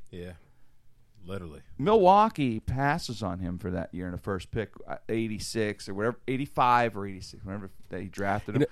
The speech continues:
Speaker 3: know, the Giants drafted him originally and couldn't sign him over, like, he
Speaker 2: Five thousand dollars.
Speaker 3: five thousand bucks. He wanted eighty grand, and they were offering seventy-five.
Speaker 2: That's
Speaker 3: And he
Speaker 2: something
Speaker 3: goes, "I'll
Speaker 2: going
Speaker 3: just go to
Speaker 2: on.
Speaker 3: college.
Speaker 2: <laughs>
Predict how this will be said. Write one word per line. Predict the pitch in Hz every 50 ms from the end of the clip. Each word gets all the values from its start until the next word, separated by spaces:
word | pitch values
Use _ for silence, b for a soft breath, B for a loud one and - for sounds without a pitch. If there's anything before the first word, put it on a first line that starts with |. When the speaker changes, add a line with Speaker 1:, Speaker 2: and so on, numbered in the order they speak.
| - -
Speaker 3:
know, | - 135
the | 143
Giants | 117 131 147 156 185 220 - - -
drafted | - 143 131 127 - - - 120
him | 113 113
originally | 110 110 135 156 165 151 151 143 123 117 113 110 110 - -
and | 110 110 113 110 107 101 - - - - - - - - 123 117 - -
couldn't | - 180 147 170 160
sign | - - 147 139 151 160 156
him | 139 120 98
over, | - 120 120 113 - 120 113 110
like, | 104 107 104 101 98 95 - - -
he | - - - - - 131
Speaker 2:
Five | 127 131
thousand | 143 147 131 131 - 135 135
dollars. | 143 143 -
Speaker 3:
five | 143 143 151 -
thousand | - 147 151 143 143 135
bucks. | 143 151 127 - -
He | 110 123 135
wanted | 131 139 131 127 127
eighty | 123 131 131 127
grand, | 123 117 127 127 127 131 131 127
and | 117 117
they | 117 117
were | 117 117 117
offering | 117 117 - - 110 101
seventy-five. | - - 117 107 104 107 98 92 - - 95 87 82 80
Speaker 2:
That's | 85
Speaker 3:
And | 85 90
he | 90 87 - 110 107
Speaker 2:
something | -
Speaker 3:
goes, | 107 104 98
"I'll | 131 135
Speaker 2:
going | 151
Speaker 3:
just | 139 117 -
go | 135
to | 117 -
Speaker 2:
on. | 156 -
Speaker 3:
college. | 113 107 101 98 90 78 71 -
Speaker 2:
<laughs> | 156 160 147